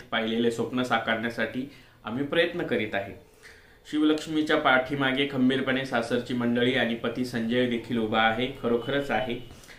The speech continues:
पती पत्नी एकमेकांना जीवापाड जीव लावत असून समाजकार्य देखील जोमाने करीत आहेत. म्हणजे हे लोकांचं आमच्यावर असलेलं लक्ष बरं का, जीवापाड जीव लावत असून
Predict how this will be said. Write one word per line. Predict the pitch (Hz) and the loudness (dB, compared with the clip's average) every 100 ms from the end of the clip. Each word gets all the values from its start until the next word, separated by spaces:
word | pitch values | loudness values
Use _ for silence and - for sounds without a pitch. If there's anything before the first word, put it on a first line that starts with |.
| - | -10
पती | 131 127 | -6 -2
पत्नी | 151 147 147 | 0 0 2
एकमेकांना | 139 139 139 139 135 135 | 0 0 -2 0 0 0
जीवापाड | 131 131 131 131 | 0 0 2 0
जीव | 127 127 | 2 4
लावत | 123 123 123 | 4 4 2
असून | 123 131 123 | 0 -2 -4
समाजकार्य | 120 123 131 - 127 131 | 0 2 0 2 2 2
देखील | 127 123 131 120 | 2 0 0 2
जोमाने | 117 117 139 151 | 2 4 2 2
करीत | 147 127 123 | 2 0 2
आहेत. | 113 113 95 - - - - - - - | 2 2 -4 -10 -14 -14 -14 -14 -14 -8
म्हणजे | 123 139 170 | 0 4 4
हे | 165 165 | 6 6
लोकांचं | 151 151 151 160 | 6 6 4 4
आमच्यावर | 143 147 147 | 4 4 4
असलेलं | 143 147 143 143 | 4 4 6 6
लक्ष | 131 - - | 4 2 0
बरं | 113 117 | 2 2
का, | 117 104 - - - - - 113 | -2 -10 -14 -20 -20 -20 -10 0
जीवापाड | 135 143 151 147 | 4 6 6 4
जीव | 123 120 135 | 2 -4 0
लावत | 131 127 131 131 | 6 6 6 4
असून | 123 156 190 | 2 0 -2